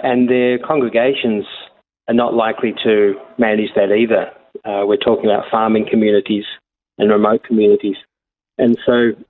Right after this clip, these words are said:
we've been supporting, um, around thirty pastors and their families so that they don't have to go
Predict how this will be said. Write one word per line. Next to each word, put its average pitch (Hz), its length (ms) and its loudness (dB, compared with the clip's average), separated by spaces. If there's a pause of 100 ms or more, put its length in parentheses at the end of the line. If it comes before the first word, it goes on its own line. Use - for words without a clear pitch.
(720)
we've 131 220 0
been 120 260 0
supporting, 110 760 0
um, 107 420 2 (880)
around 113 340 4 (180)
thirty 117 340 0
pastors 113 500 -2
and 107 120 0
their 101 120 2
families 117 480 2 (520)
so 143 280 4
that 131 320 2
they 117 360 0
don't 117 360 2 (960)
have 127 280 -2 (140)
to 117 140 0
go 107 500 2